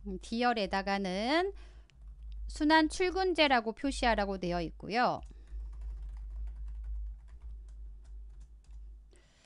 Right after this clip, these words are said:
그렇지 않다면 재택근무제가 선택이 되어 있다면 복사, else if, else, else if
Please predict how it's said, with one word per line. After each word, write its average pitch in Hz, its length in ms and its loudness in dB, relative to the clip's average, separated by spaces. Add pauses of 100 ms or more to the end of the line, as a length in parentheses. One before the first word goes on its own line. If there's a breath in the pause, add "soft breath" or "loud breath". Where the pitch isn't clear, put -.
(420 soft breath)
그렇지 277 300 -6
않다면 240 880 0
재택근무제가 294 1120 4
선택이 277 480 2
되어 220 220 4
있다면 165 720 -2 (480)
복사, - 540 -10 (1500 soft breath)
else 180 340 2
if, 180 300 -4 (840)
else, 220 520 0
else 190 320 -4
if 180 220 -4